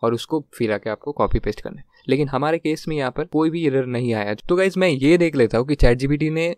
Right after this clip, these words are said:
जो कोड दिया है वो स्ट्रेटजी से मैच करता है कि नहीं। तो यहाँ पर हम देख सकते हैं कि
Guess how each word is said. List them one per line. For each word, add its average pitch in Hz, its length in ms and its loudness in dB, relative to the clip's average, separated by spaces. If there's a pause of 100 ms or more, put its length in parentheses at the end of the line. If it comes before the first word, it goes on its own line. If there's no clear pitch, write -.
जो 131 180 -4
कोड 143 280 4
दिया 139 160 4
है 151 60 4
वो 151 280 4
स्ट्रेटजी 139 320 2
से 175 160 -2
मैच 135 280 0
करता 131 300 0
है 151 180 -2
कि 165 200 -4
नहीं। 131 260 0
तो 175 380 4
यहाँ 147 200 2
पर 175 140 6
हम 156 140 -2
देख 123 160 6
सकते - 340 -2
हैं 110 100 2
कि - 180 -8